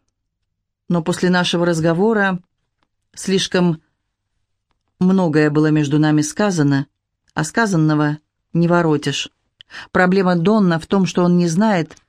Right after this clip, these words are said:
когда счастлив. Он никогда не успокоится. Правда, в этом, на мой взгляд, виновата партия, которая вдалбливает людям в голову всякую чепуху.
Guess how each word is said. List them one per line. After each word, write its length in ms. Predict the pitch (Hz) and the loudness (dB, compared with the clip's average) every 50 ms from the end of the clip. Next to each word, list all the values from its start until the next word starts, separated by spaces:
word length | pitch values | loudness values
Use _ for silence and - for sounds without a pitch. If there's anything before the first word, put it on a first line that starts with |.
| _ _ | _ _
когда 280 | - 202 196 185 208 | -6 -4 -2 0 -2
счастлив. 600 | 202 - - 170 156 147 - - 156 151 147 - _ _ _ _ _ - - - | -2 -2 0 0 0 0 -2 -4 -6 -6 -6 -6 _ _ _ _ _ -20 -10 -2
Он 120 | - 240 | 2 2
никогда 360 | 247 247 233 240 233 214 233 233 | 2 4 2 0 0 2 2 2
не 120 | 220 220 | 2 0
успокоится. 880 | 208 208 - - 220 214 - 180 160 156 151 147 - - 156 151 147 151 - - - _ - - _ _ _ | 0 -4 -4 -4 -4 -2 0 2 2 2 2 0 -2 -2 0 0 0 -2 -6 -16 -20 _ -20 -20 _ _ _
Правда, 420 | - 208 214 214 208 185 180 185 175 | -2 0 0 2 0 2 0 2 2
в 80 | 180 | 2
этом, 480 | 196 196 - 208 202 208 208 202 196 - - _ - | 0 0 0 0 2 2 2 0 -2 -4 -8 _ -2
на 140 | 170 175 | 0 2
мой 200 | 180 190 190 190 | 2 2 0 0
взгляд, 340 | 175 170 165 190 202 202 196 | -2 -2 -2 0 0 0 0
виновата 460 | 196 196 190 196 196 208 202 208 214 | 0 0 0 0 0 -2 -2 -2 -4
партия, 580 | 208 - 277 277 247 - - - 156 147 143 139 - - - - _ _ | -2 0 -2 -2 -2 -2 -2 0 0 0 0 -2 -4 -10 -20 -20 _ _
которая 360 | - 180 175 196 185 180 175 | -4 -2 0 0 2 2 0
вдалбливает 720 | 160 156 151 196 214 208 180 185 185 180 180 180 170 175 | 0 0 0 2 2 2 2 0 2 2 0 0 -2 -2
людям 320 | 185 196 185 175 175 170 160 | -2 0 0 2 2 0 0
в 60 | 160 | 0
голову 360 | 160 214 247 233 202 170 160 | 0 0 0 2 2 0 0
всякую 440 | 156 - 185 175 175 - 185 180 180 | 0 0 -2 -2 0 0 0 0 0
чепуху. 680 | - - 190 180 202 202 190 - - 147 139 - - | -2 -4 -4 -2 -2 -4 -2 -2 -2 -2 -2 -2 -4